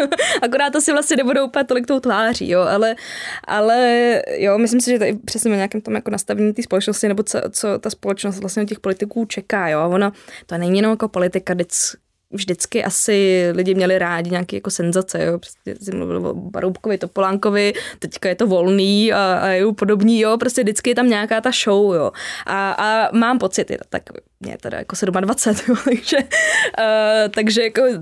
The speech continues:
to, co se děje ve, ve veřejném prostoru v politice, zas tak dlouho nesleduju, jo, ale, ale mám pocit, že asi i za těch třicet let, nebo v nějakém jako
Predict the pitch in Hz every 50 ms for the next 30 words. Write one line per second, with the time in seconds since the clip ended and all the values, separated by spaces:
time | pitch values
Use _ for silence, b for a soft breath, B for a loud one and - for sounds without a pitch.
0 | 220 - 247 - 247 240 269 240 226 226 226 220 220 202 - 208 214 214 208 208
1 | 208 208 214 208 214 - _ _ _ _ _ _ - - 226 220 214 214 220 226
2 | 220 226 202 - - 240 240 240 - 220 208 214 214 - 240 226 202 196 202 -
3 | - - 214 208 214 208 220 220 202 220 - - 339 302 220 180 175 - - -
4 | 65 - - - - - 196 196 196 202 202 196 196 202 202 196 B B B B
5 | B B B B B B B 214 220 220 220 240 233 233 240 247 254 247 254 247
6 | 208 240 247 240 240 233 233 214 - - - - - - 302 - 277 254 226 -
7 | 262 254 - - - - 247 240 175 170 175 180 - 202 196 190 190 190 185 185
8 | - 170 160 165 160 - 185 202 233 - 214